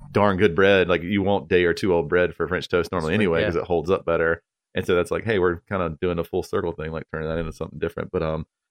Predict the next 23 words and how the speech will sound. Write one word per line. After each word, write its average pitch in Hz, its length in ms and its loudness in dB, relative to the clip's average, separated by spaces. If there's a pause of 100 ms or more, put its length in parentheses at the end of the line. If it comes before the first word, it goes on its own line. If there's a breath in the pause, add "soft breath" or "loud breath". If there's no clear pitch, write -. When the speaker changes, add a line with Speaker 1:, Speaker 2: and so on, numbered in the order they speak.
(140)
Speaker 1:
French 113 200 2
toast, 95 360 4
the, 90 140 2
uh, 82 300 2 (300)
um, 90 100 -4
there's 90 200 -2
nowhere 87 240 0
in 82 60 0
Apex 82 260 -2
to 78 80 -14
get 82 100 0
huevos 78 320 0
rancheros, 73 460 -4
so 80 80 -4
I'm 78 120 -6
gonna 78 140 -6
have 80 160 -6
to 85 80 -10
have 76 140 -4
that 80 120 -2
on 78 80 -4
the 82 60 -8
menu 85 340 -4